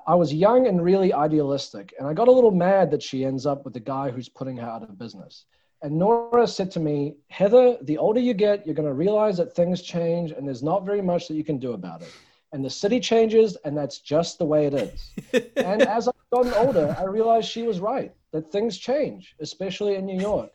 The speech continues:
Speaker 1: It's just constantly changing, for better or for worse, both at the same time.
Speaker 2: That's absolutely incredible. Yeah, I mean, the, the message of the film, the, the surface message of the film is just the standard rom-com message, which, which is that love conquers all.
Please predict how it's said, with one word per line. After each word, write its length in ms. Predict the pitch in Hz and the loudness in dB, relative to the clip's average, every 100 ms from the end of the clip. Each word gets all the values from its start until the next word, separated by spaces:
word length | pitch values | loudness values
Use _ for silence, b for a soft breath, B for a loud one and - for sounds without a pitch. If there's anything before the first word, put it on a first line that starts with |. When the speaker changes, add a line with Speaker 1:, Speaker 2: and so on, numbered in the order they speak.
| _ - | _ -10
Speaker 1:
It's 240 | 156 - | -10 -6
just 200 | 196 - | -6 -6
constantly 580 | - 185 214 - 233 233 | -6 -6 -6 -6 -2 -4
changing, 560 | - 220 254 143 98 - | -4 -4 -4 -6 -12 -14
for 80 | 143 | -12
better 440 | 117 202 196 202 151 | -8 -2 0 -2 -2
or 140 | 170 | -6
for 140 | 185 | -6
worse, 380 | 202 220 160 - _ _ | -6 -4 -4 -6 _ _
both 260 | 214 240 214 | -2 -2 -2
at 80 | 190 | -6
the 80 | 190 | -8
same 240 | 196 196 | -6 -4
time. 320 | 190 208 107 - - | -4 -6 -8 -14 -4
Speaker 2:
That's 240 | 165 175 | -2 0
absolutely 560 | 165 156 170 - 175 156 | 2 2 2 0 -2 -2
incredible. 540 | 143 - 151 131 117 | -4 -2 -2 -2 -6
Yeah, 180 | 131 170 | -4 -2
I 80 | 151 | -2
mean, 200 | 180 180 | -2 -2
the, 160 | 180 180 | -4 -4
the 120 | 175 | -6
message 440 | 185 254 262 202 | -4 -6 -6 -10
of 120 | 170 147 | -12 -14
the 80 | |
film, 680 | 147 - 175 156 135 131 127 - b b | -12 -6 -2 0 -2 -4 -8 -14 b b
the, 80 | 143 | -10
the 140 | 131 156 | -8 -6
surface 440 | - 269 220 165 | 0 0 0 -6
message 340 | 165 151 147 | -4 -6 -8
of 60 | 135 | -14
the 60 | 139 | -8
film 340 | 151 139 131 | -2 -2 -2
is 120 | 131 | -6
just 260 | - 131 - | -10 -12 -10
the 80 | 135 | -10
standard 640 | - 135 135 135 127 113 | -6 -4 -4 -4 -8 -8
rom-com 540 | 127 120 123 127 123 | -8 -8 -6 -6 -4
message, 400 | 117 117 - 117 | -6 -8 -10 -10
which, 220 | 123 117 - | -10 -10 -10
which 280 | 135 135 | -10 -8
is 120 | 127 123 | -8 -8
that 180 | 135 | -8
love 280 | 120 123 120 | -4 -4 -4
conquers 460 | - 127 120 117 117 | -6 -6 -6 -10 -6
all. 460 | 131 113 95 104 | -4 -4 -6 -12